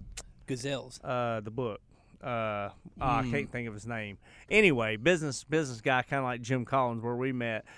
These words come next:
Speaker 2: was talking, and he said the safest place to be over the last ten years is in a commercial aircraft in the air.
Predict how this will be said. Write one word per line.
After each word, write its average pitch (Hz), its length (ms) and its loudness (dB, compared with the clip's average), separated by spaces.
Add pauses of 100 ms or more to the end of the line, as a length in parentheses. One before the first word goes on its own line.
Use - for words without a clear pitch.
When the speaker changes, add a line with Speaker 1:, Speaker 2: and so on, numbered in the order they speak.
(200)
Speaker 2:
was 139 160 -2
talking, 135 440 2
and 120 160 -6
he 156 140 0
said 160 500 2 (240)
the 123 280 0
safest 202 720 2
place 190 380 2
to - 160 -2
be 135 580 2 (600)
over 143 220 4
the 127 100 2
last 139 440 2
ten 151 220 0
years 123 320 0
is 113 140 -8
in 117 120 -2
a 110 80 -6 (120)
commercial 147 680 -2
aircraft 135 720 0
in 127 200 -6
the 107 140 -6
air. 101 280 -8